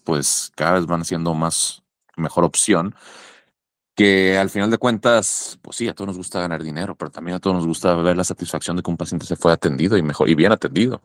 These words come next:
Este, no toca más que, que buscar las formas, o sea,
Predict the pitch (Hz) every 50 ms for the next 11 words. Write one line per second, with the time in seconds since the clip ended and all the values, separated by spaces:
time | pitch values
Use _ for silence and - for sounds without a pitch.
0 | - - - - - - - - - - 76 76 73 69 65 - _ _ _ _
1 | _ _ _ _ _ _ - - - _ - - - 78 - 85 - - 107 101
2 | 92 82 - - - 82 76 71 67 - _ _ _ _ _ _ _ _ _ _
3 | _ _ _ _ _ _ _ _ _ _ _ _ _ _ _ _ _ - - -
4 | 80 73 69 73 - - 85 92 101 92 - 76 80 104 117 110 95 - - -
5 | 80 - - - -